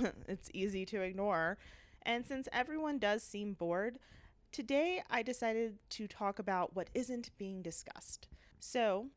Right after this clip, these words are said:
I have to admit, one of the reasons I decided to stay silent over the last week was because I was waiting for the other shoe to drop on this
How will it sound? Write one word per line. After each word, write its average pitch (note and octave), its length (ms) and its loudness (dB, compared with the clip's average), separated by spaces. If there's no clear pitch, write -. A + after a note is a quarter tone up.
I C4+ 60 0
have E4+ 260 0
to G#4+ 120 0
admit, C4 500 -2
one B3 200 -2
of A4+ 140 -2
the E4+ 80 0
reasons G3+ 420 -4
I G3+ 140 -2
decided F#3+ 580 -2
to - 120 -12
stay F3 280 -6
silent F#3 520 -4
over E3 140 -4
the E3 80 -4
last E3 380 -4
week D#3+ 360 -10
was G#3 220 -4
because C4+ 540 -4
I A3+ 100 0
was A3+ 240 -4
waiting F#3+ 260 -6
for G3 120 -12
the F#3+ 120 -6
other E3+ 160 -4
shoe B3 540 -4
to - 140 -16
drop E3 340 -6
on F3+ 160 -8
this D#3+ 180 -8